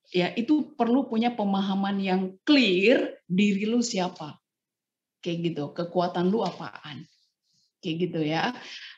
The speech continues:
Eh, saya nggak akan lama di sini karena ini global, jadi biar kamu bisa dapetin semua materinya gitu ya. Dan masuk ke komunikasi, karena kami,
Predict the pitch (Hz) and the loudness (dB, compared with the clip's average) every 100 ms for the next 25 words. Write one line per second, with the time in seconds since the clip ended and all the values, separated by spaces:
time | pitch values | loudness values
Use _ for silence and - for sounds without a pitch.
0 | _ 226 233 233 226 254 277 247 202 190 | _ 4 6 6 4 4 4 6 4 2
1 | 196 202 214 196 185 214 214 196 214 220 | -2 -2 0 0 0 0 -2 -2 0 -2
2 | - 202 214 190 214 202 185 202 262 302 | -4 -2 0 4 6 8 6 6 4 -2
3 | - - 196 202 202 247 - - 175 196 | -12 -2 0 2 2 2 0 -6 -6 -4
4 | 196 196 170 156 175 185 196 180 175 165 | -4 -4 -4 -4 -4 -4 -4 -4 -4 -4
5 | 165 165 165 175 147 - 160 147 165 254 | -4 -4 -4 -4 -4 -8 -10 -4 -4 -4
6 | - - - - - 190 254 277 233 240 | -10 -20 -20 -20 -2 6 8 10 8 2
7 | 220 208 208 208 202 254 - 202 240 262 | -2 -2 -2 0 2 2 2 -2 -2 -4
8 | - _ _ _ - 208 202 208 202 214 | -8 _ _ _ -2 0 2 0 0 0
9 | 226 240 247 240 | 4 6 6 2